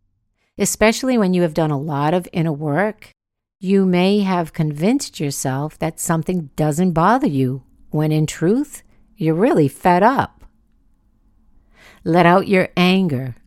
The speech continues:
your hatred, your fear, guilt, shame. It's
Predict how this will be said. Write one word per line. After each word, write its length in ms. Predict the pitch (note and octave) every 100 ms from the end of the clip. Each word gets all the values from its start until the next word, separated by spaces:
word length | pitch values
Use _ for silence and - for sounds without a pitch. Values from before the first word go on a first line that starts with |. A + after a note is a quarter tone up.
| - -
your 200 | D#3+ D#3+
hatred, 680 | D#3 F3 F#3+ - C3+ B2+ _ _ -
your 220 | D#3+ E3
fear, 680 | - - G3 F#3+ C#3 B2+ - -
guilt, 460 | D#3 G3 C#3 - -
shame. 720 | - - F#3 F#3 C#3 A2+ B2 _ _ _ _ _ _ _ _ _ -
It's 200 | D3 C#3